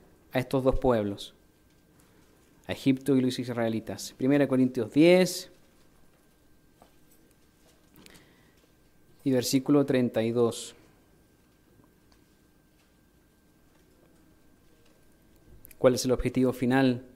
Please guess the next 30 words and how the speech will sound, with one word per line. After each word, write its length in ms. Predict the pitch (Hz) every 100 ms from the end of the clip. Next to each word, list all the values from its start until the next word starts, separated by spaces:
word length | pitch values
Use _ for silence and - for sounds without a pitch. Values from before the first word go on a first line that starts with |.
| - _ _ -
de 120 | 117
Dios? 480 | 117 131 156 151 - - - - - - - - - _
Ni 140 | 139 131
siquiera 360 | 131 143 143
hablar 300 | 127 131 135
de 160 | 127 127
judíos 580 | 117 123 120 135 135 135
o 60 |
gentiles, 680 | 117 113 104 135 120 113 - - - - - _ _ _ _ _ _ -
sino 200 | 127 123
hablar 220 | 123 123
de 80 | 123
un 120 | 127
solo 260 | 127 117 110
pueblo. 380 | 131 110 95 - - - - - - _ _ _ - _ _ - - -
"No 120 | 160
seáis 440 | 165 196 196 -
tropiezo 600 | - 151 170 196 190 196
ni 140 | 165 160
a 40 |
judíos, 560 | 151 151 208 240 233 226
ni 140 | 170
a 60 | 156
gentiles, 640 | 139 131 220 214 202 -
ni 240 | 180 202 220
a 80 |
la 100 | 208
iglesia 460 | 196 175 269 - 269
de 120 | 240
Dios". 540 | 214 165 123 - -